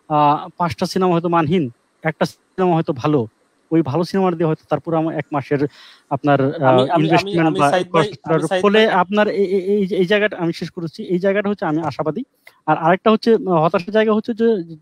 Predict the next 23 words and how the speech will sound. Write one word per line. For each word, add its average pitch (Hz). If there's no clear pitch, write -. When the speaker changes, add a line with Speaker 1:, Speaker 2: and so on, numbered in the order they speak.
Speaker 1:
যে 190
টাকাটা 190
দিচ্ছে, 185
এই 170
টাকাটা 185
যদি 190
আপনার, 170
আ, 143
হল 151
মালিকরা, 190
আ, 160
loan 170
নেওয়ার 190
পরে 180
সিনেমা 175
হলের 175
খাত 160
দেখিয়ে 175
নিয়ে, 175
নিয়ে 170
অন্য 180
কাজ 170
করে 156